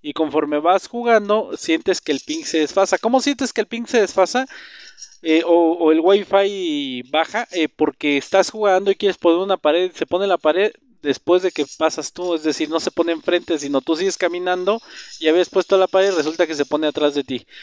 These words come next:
Con eso te das cuenta que el ping está malo y que el ping se sube. Ok, vamos otra vez, miren, vean el Wi-Fi,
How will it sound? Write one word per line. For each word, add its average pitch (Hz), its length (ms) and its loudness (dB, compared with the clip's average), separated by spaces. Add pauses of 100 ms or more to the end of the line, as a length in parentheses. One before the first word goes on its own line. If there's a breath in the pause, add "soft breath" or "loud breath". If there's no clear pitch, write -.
(180 loud breath)
Con 156 160 -2
eso 180 180 0
te 185 80 0
das 180 200 4
cuenta 175 320 -2
que 160 100 -4
el 131 80 -2
ping 170 280 -4
está 151 300 -2
malo 165 380 2
y 147 140 -2
que - 100 -6
el 127 80 -2
ping 147 240 -6
se 139 180 -6
sube. 127 320 -4 (1600)
Ok, 127 240 -8 (1300)
vamos 135 260 -4
otra 120 240 -4
vez, - 240 -8 (160)
miren, 113 240 -16 (640 loud breath)
vean 147 180 0
el 135 120 0
Wi-Fi, 185 540 2